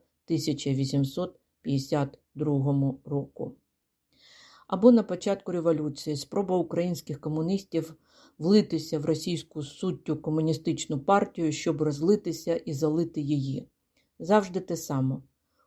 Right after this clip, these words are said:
Універсалістична концепція, надія на свої сили, на свою перевагу,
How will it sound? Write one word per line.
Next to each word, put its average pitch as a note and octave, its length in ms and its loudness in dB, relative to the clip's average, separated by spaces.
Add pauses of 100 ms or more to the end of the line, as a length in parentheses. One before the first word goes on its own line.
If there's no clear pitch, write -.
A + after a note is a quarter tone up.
Універсалістична F3 1080 0
концепція, D3+ 880 -2
надія E3 460 2
на D#3 120 2
свої D#3 320 0
сили, G3 440 2 (260)
на D#3+ 100 -2
свою E3+ 340 0
перевагу, E3 680 0